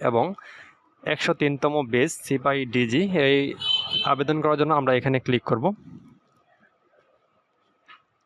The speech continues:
তো আবেদন করার জন্য আমরা এখানে ক্লিক করলাম। ক্লিক করার পর আমরা এখান থেকে দেখতে পাবো আবেদনের শেষ তারিখ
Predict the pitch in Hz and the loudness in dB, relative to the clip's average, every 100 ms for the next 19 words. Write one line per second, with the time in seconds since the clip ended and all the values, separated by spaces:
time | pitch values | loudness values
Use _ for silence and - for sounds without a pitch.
0 | _ _ _ _ _ - - - - - | _ _ _ _ _ -20 -18 -16 -18 -16
1 | - - - - - - - - - - | -18 -18 -20 -20 -20 -20 -18 -14 -12 -14
2 | - _ - 135 147 156 147 156 147 156 | -18 _ 2 4 4 2 2 2 4 4
3 | 135 123 120 131 135 127 - 127 165 185 | 4 2 2 2 2 0 2 2 2 0
4 | 170 170 160 - 165 156 147 123 123 120 | -2 0 0 2 2 4 2 2 2 2
5 | 131 123 143 180 135 120 - 131 127 113 | 0 2 2 0 0 -2 0 -2 0 2
6 | 165 220 _ - - - _ _ _ - | 2 -2 _ -20 -18 -20 _ _ _ -6
7 | 143 131 131 127 127 - 127 - 120 113 | 0 2 2 2 2 2 0 0 0 0
8 | 170 | -2